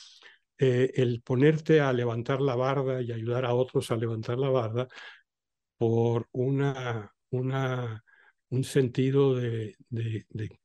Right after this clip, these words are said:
de pensamiento comunitario te ayuda a, a subsanar, digamos, también tus asuntos personales. O sea, era todo una,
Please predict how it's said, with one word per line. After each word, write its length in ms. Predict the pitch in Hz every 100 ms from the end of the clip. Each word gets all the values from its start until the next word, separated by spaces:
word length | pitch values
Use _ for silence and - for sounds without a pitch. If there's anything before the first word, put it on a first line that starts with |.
| _ _
de 180 | 113 104
pensamiento 580 | - 110 117 120 131 139
comunitario 720 | 120 120 113 127 127 120 123 - - _
te 160 | - 123
ayuda 760 | 127 127 190 196 131 120 123 -
a, 400 | 120 113 - -
a 100 | 117
subsanar, 840 | - 135 123 - 120 123 139 143 127
digamos, 580 | 117 117 117 117 113 _ - -
también 300 | 110 127 139
tus 280 | 135 117 120
asuntos 480 | - 127 135 127
personales. 840 | - 117 107 123 147 170 98 - -
O 340 | - - -
sea, 180 | - 127
era 180 | 135 156
todo 240 | 147 156
una, 460 | 160 156 151 139